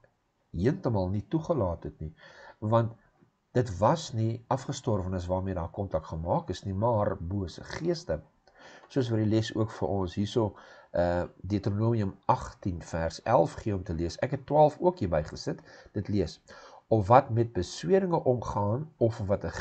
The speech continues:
gees van 'n afgestorwene vra, of 'n gees wat waar sê, of wat die dooies raadpleeg. Dan sê vers twaalf, "Want elkeen wat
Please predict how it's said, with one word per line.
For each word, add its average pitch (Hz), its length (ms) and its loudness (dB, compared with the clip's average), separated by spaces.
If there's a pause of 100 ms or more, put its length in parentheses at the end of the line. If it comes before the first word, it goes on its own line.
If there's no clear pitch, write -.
gees 135 340 -2
van 98 160 -4
'n - 100 -6
afgestorwene 127 920 0
vra, 92 500 0 (360)
of - 160 -4
'n 117 160 0
gees 131 240 4
wat 90 240 0
waar 110 320 6
sê, - 260 -4
of 139 280 0
wat 98 220 2
die 110 140 0
dooies 90 460 0
raadpleeg. 104 720 4 (360)
Dan 110 120 4
sê 156 200 0
vers 104 340 0
twaalf, - 340 -4 (440)
"Want 117 300 2
elkeen 147 520 4
wat - 460 0